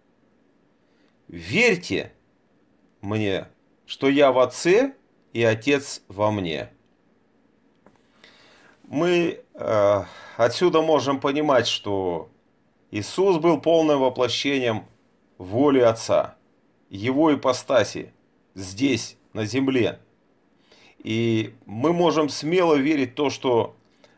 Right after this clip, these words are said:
и-, его-, Иисус неоднократно говорил о том, что Он ничего не говорит от себя.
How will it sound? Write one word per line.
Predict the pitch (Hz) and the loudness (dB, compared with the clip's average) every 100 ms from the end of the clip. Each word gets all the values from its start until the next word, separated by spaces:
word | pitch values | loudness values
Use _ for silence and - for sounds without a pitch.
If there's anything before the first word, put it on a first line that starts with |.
| _ | _
и-, | - 104 107 | -8 -4 -2
его-, | 127 123 127 | 0 0 -2
Иисус | - 127 120 165 139 | -4 -4 -2 -4 -2
неоднократно | 147 147 139 143 170 160 123 | 0 0 0 0 2 2 0
говорил | 117 120 110 101 | -2 0 0 -2
о | 98 | -2
том, | 135 131 | -2 -4
что | 113 123 127 | -4 -2 0
Он | 127 113 _ _ _ _ _ _ _ _ _ _ _ _ _ _ _ _ - | -2 -6 _ _ _ _ _ _ _ _ _ _ _ _ _ _ _ _ -2
ничего | 135 131 139 156 185 | 0 0 2 2 2
не | 147 | 2
говорит | 127 117 101 | 2 0 0
от | 101 | -4
себя. | - 101 82 67 - | -6 -10 -8 -10 -10